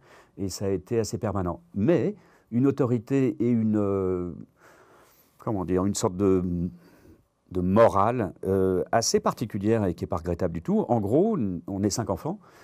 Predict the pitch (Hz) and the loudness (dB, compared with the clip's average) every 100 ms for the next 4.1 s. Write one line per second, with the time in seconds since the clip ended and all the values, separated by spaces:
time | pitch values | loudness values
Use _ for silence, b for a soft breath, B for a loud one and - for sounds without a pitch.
0 | B B - 101 101 101 - 135 127 - | B B -4 0 0 -2 -2 2 2 2
1 | 110 101 107 107 104 87 87 85 80 82 | -4 0 2 2 2 0 -2 -4 -6 -4
2 | 92 95 85 82 82 87 80 - 85 123 | -2 -2 -2 -4 -4 -6 -8 -10 -8 -6
3 | 175 156 92 95 98 - - 98 85 82 | -6 -6 -10 -8 -8 -10 -10 -10 -8 -8